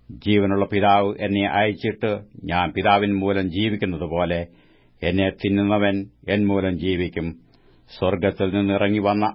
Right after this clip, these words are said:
അപ്പം ഇതാകുന്നു. പിതാക്കന്മാർ തിന്നുകയും മരിക്കുകയും ചെയ്തതുപോലെയല്ല, ഈ അപ്പം തിന്നുന്നവൻ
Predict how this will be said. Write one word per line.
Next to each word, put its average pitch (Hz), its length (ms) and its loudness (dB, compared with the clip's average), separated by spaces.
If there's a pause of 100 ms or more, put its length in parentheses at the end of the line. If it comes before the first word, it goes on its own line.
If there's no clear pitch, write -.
അപ്പം 104 420 -2
ഇതാകുന്നു. 85 720 0 (840)
പിതാക്കന്മാർ 101 600 2 (100)
തിന്നുകയും 107 540 2
മരിക്കുകയും 107 500 0
ചെയ്തതുപോലെയല്ല, 101 1040 -2 (580)
ഈ 92 220 2
അപ്പം 101 340 2
തിന്നുന്നവൻ 104 640 0